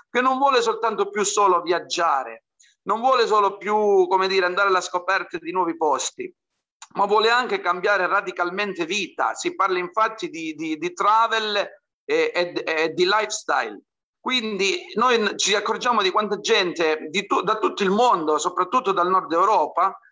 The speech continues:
abbia questa necessità di trovare posti, eh, con borghi, con un ecosistema, diciamo, no, caratterizzato da diverse dimensioni naturalistiche,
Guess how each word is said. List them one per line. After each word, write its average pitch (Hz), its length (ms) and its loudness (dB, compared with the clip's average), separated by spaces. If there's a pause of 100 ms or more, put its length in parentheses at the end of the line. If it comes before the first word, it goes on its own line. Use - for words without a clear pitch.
(320)
abbia 208 380 0
questa 233 240 -2
necessità 233 540 -2
di 220 120 -2
trovare 202 480 2
posti, 208 640 0
eh, 165 220 -6
con 180 240 -2
borghi, 170 600 2
con 190 280 0
un 196 180 0
ecosistema, 208 880 0
diciamo, 165 460 0
no, 196 140 2
caratterizzato 180 800 -2
da 160 120 0
diverse 185 400 -2
dimensioni 175 420 -2
naturalistiche, 170 1000 0